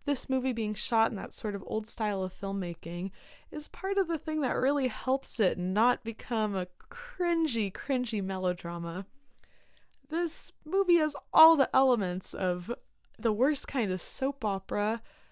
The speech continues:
A priest beats somebody up. There's quite a lot of heavy, heavy, heavy emotion. The foghorn scene when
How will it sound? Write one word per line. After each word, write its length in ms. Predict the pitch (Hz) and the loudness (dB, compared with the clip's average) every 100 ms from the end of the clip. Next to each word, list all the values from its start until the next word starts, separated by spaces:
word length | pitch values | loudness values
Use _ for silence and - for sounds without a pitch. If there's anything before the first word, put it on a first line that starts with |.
| - - - | -20 -8 -6
A 80 | |
priest 720 | - - - 277 277 262 - - | -2 0 0 2 0 0 -6 -4
beats 280 | 233 247 - | -2 -2 -2
somebody 520 | 226 208 190 175 175 | -2 -2 -2 -4 -4
up. 340 | 175 196 208 - - - _ _ _ _ _ - - - - | -2 -4 -6 -14 -18 -20 _ _ _ _ _ -20 -20 -20 -2
There's 300 | 269 262 - - - | 4 4 2 -10 -12
quite 540 | - - - 359 330 | -8 -8 0 0 2
a 100 | - | 0
lot 400 | 220 220 220 214 - | 0 2 4 4 0
of 160 | 175 | -6
heavy, 600 | 180 - - 294 240 185 | -8 -10 -8 -4 -2 -2
heavy, 600 | 170 - - 269 202 180 | -2 -6 0 2 2 -2
heavy 640 | 160 - - - 320 254 208 | -6 -10 -8 0 2 2 2
emotion. 760 | 175 170 170 - 180 180 208 - - - - - - _ | 0 -4 -6 -10 -12 -10 -12 -14 -20 -20 -20 -20 -20 _
The 160 | - 277 | -4 -4
foghorn 760 | - 285 269 277 - 269 262 | 0 4 6 4 2 2 2
scene 640 | 254 - 247 233 233 233 233 - - - - _ _ - - | 0 0 2 2 2 0 -4 -10 -20 -20 -20 _ _ -14 -4
when 640 | 208 208 202 196 196 | 0 4 4 2 -2